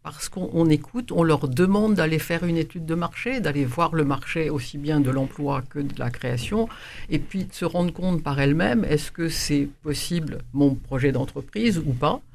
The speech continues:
Est-ce que c'est dans ce secteur d'activité que j'ai envie de travailler ou pas ? Et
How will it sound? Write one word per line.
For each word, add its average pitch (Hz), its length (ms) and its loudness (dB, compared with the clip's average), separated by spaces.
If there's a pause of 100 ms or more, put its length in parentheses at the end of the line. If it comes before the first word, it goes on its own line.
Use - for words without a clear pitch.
(360)
Est-ce 175 240 0
que 190 140 2
c'est 180 180 2
dans 160 180 4
ce - 80 -6
secteur 165 420 -2
d'activité 147 640 -2
que 135 60 -2
j'ai 139 140 2
envie 139 180 2
de - 60 -12
travailler 135 640 0
ou 123 60 -4
pas ? 139 280 -4 (480)
Et 147 180 -2